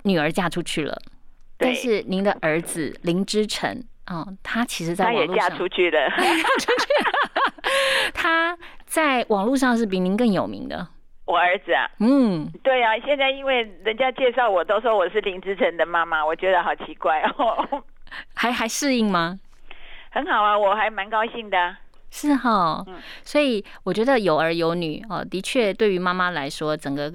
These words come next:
Speaker 1: 呃，在教养的过程当中，我不知道对您来说有什么不一样吗？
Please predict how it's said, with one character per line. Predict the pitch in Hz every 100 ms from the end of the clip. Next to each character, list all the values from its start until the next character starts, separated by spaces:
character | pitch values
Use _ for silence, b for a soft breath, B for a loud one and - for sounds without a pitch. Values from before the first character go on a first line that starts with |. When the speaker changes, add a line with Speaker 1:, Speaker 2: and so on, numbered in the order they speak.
| -
Speaker 1:
呃， | - 135 - - - -
在 | - 233
教 | - 254
养 | 190 139
的 | 156
过 | - 185
程 | - 147
当 | 151 151
中， | 156 160
我 |
不 | 233
知 | 311
道 |
对 | 294 294
您 | 226 190
来 | 180 175
说 | - 190 185
有 | 160 147 143 185 -
什 | -
么 | 160
不 | 165 247
一 | 175
样 | 175 175
吗？ | 151 101 208